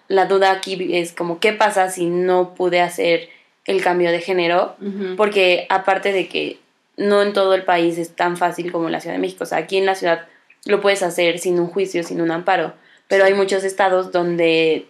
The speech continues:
Speaker 1: todavía tienes que hacer un juicio, hacer un amparo, eh, un buen de cosas solo para hacer como el cambio de género de tu identificación oficial. Y entonces, este,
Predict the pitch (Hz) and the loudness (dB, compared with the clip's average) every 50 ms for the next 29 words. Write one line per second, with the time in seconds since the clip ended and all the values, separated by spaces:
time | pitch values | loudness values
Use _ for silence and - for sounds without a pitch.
0 | _ - 185 180 180 175 170 175 170 170 165 165 - 175 170 165 170 165 - - | _ 0 0 2 2 2 2 2 2 2 2 0 0 -2 0 0 -2 -4 -6 -6
1 | - - 156 151 135 - - - - _ _ - - _ _ - 180 190 185 180 | -4 -2 -2 -2 -2 -4 -6 -8 -14 _ _ -20 -20 _ _ -4 0 0 0 2
2 | 190 240 240 233 226 220 233 202 196 190 175 170 175 165 165 175 175 208 208 208 | 2 2 2 2 2 2 0 0 0 0 0 -2 -2 -2 -4 -2 2 4 4 4
3 | 208 202 202 196 196 190 185 180 180 - - - - - - _ - - - 165 | 4 4 2 4 4 4 4 4 2 -2 -8 -18 -20 -20 -20 _ -6 -2 0 0
4 | 160 151 131 117 - - - - - - - - - _ _ _ _ 214 220 214 | 0 0 -2 -4 -6 -6 -10 -12 -12 -14 -14 -14 -18 _ _ _ _ -4 -2 2
5 | 214 220 214 220 226 - 233 202 196 190 202 202 - - - - - 190 185 185 | 2 2 2 2 2 0 0 2 2 0 0 0 -4 -10 -10 -2 0 2 2 2
6 | 185 185 180 170 170 170 180 165 - - 95 180 156 143 - 175 170 170 170 175 | 2 2 0 0 0 -2 -4 -4 -2 -2 -2 -2 -2 -2 -2 -2 0 0 0 -2
7 | 170 170 175 180 175 180 180 175 175 170 - - 156 78 156 156 - - - - | -2 -4 -6 -4 -4 -2 -2 -2 -4 -4 -6 -6 -4 -4 -2 -4 -4 -4 -4 -6
8 | - - - _ _ _ 180 180 175 170 170 170 - - 190 180 170 180 185 185 | -8 -10 -14 _ _ _ 0 2 2 2 0 -4 -8 -6 -8 -6 -6 -6 -8 -6
9 | 180 196 185 - 226 220 214 214 - _ _ _ _ _ _ _ _ _ _ _ | -6 -6 -2 0 0 0 0 -2 -10 _ _ _ _ _ _ _ _ _ _ _
10 | _ - 277 277 277 294 285 277 269 269 269 277 277 - _ _ _ _ _ _ | _ 2 4 4 4 4 4 4 4 4 2 2 -2 -8 _ _ _ _ _ _
11 | 202 202 202 190 196 - 185 185 185 180 180 175 175 175 175 170 170 160 - - | 2 2 2 0 -2 -2 0 2 4 4 4 4 4 4 2 2 2 0 -2 -6
12 | - | -8